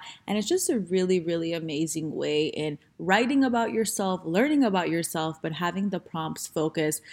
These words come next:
directly on building your self-love and confidence. So I highly, highly recommend this journal. Once again,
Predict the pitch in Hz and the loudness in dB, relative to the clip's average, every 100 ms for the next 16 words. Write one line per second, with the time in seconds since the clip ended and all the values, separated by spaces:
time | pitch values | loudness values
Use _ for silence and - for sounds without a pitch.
0 | - - 170 165 165 - 165 - 156 156 | -14 -4 -2 0 -2 0 -2 0 -2 -4
1 | 151 175 160 165 156 151 - 143 - 139 | -4 -2 -2 -2 -2 -4 -4 -6 -6 -6
2 | 143 - 156 - 160 143 - 156 139 - | -6 -6 -8 -6 -6 -6 -6 -6 -4 -2
3 | 180 165 - 170 160 190 208 226 208 214 | -2 -2 -2 -4 -2 0 2 2 0 0
4 | 202 185 185 190 175 170 165 - 175 165 | 0 0 -2 -4 -4 -4 -4 -2 -2 -2
5 | 165 165 - _ _ _ _ - 196 196 | -2 -6 -10 _ _ _ _ -4 0 2
6 | 196 190 180 180 | 2 2 2 0